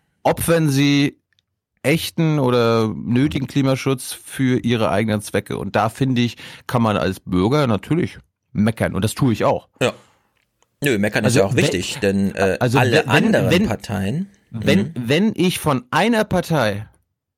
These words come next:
Speaker 1: erwarten kann, dass sie zumindestens das Mindeste einfordern,
Speaker 2: Mhm.
Speaker 1: dann von den Grünen. Und wenn das nicht passiert, dann hat man jeden Grund,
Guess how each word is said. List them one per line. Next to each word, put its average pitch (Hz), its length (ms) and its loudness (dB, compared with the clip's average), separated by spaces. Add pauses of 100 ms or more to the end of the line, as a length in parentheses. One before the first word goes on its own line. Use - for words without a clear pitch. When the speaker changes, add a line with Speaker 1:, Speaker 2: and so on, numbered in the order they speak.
(560)
Speaker 1:
erwarten 123 480 0
kann, 120 440 0
dass 113 240 -2
sie 123 240 0
zumindestens 139 680 0
das 113 160 -2
Mindeste 143 720 0
einfordern, 117 580 -2 (560)
Speaker 2:
Mhm. 113 180 0
Speaker 1:
dann 120 200 4
von 131 120 0
den 117 120 2
Grünen. 98 440 -4
Und 123 140 -2
wenn 127 160 2
das 113 180 -2
nicht 156 200 -2
passiert, 131 420 -2
dann 113 100 2
hat 123 140 -2
man 113 220 2
jeden 131 400 0
Grund, 127 460 0